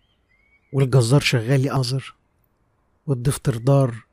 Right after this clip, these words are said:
بص للفلاحين وقال لهم بصوت عالي: كل واحد فيكم يجهز قرشين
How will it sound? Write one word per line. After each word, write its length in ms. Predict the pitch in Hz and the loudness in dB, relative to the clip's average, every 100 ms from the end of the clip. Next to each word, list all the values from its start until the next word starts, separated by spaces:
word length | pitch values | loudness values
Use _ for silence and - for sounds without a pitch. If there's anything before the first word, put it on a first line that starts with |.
| _ _ | _ _
بص 460 | 127 117 151 - 156 | -8 0 0 0 -2
للفلاحين 800 | 117 113 - 127 123 - 143 147 | -4 -6 -6 -6 -6 -6 -4 -2
وقال 300 | 127 117 120 | -2 -4 -2
لهم 320 | 131 139 131 | -2 -2 -4
بصوت 300 | 120 143 131 | -4 -6 -4
عالي: 400 | 113 131 123 131 _ _ _ _ _ _ _ - | -4 -4 -4 -8 _ _ _ _ _ _ _ 6
كل 200 | 190 190 | 8 10
واحد 300 | 196 185 - | 8 6 0
فيكم 480 | 190 196 - 139 | 2 2 2 0
يجهز 440 | 131 160 139 147 147 | 2 2 2 2 -2
قرشين 480 | 143 - 151 120 | -6 0 2 0